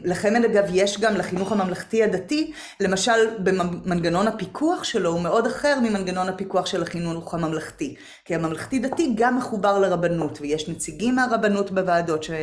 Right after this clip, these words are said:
שמתכנסות סביב הדבר הזה. אמ, זאת אומרת שכל הדבר הזה, כל הקונסטלציה הזו נוצרה בעצם איזשהו ניסיון לא, לא להעיר את השד מרבצו. אמ,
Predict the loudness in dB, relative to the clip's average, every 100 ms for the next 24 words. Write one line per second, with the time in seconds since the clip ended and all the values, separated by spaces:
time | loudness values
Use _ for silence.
0 | -6 -8 -12 -8 -6 -8 -6 -4 -2 -4
1 | -2 -2 0 -2 0 0 0 -4 -8 -10
2 | -14 -16 -14 -6 -2 -2 -4 -8 _ -20
3 | -8 0 2 4 4 0 -2 0 0 0
4 | 0 0 0 2 0 0 -2 -2 0 -2
5 | 0 0 0 0 0 0 0 0 0 2
6 | 0 0 0 0 0 0 2 2 2 4
7 | 4 6 4 2 0 2 4 4 4 2
8 | 0 0 -2 -2 0 0 0 -2 -2 -4
9 | -4 -2 -4 -6 -18 -18 -18 -20 -8 -2
10 | 0 0 0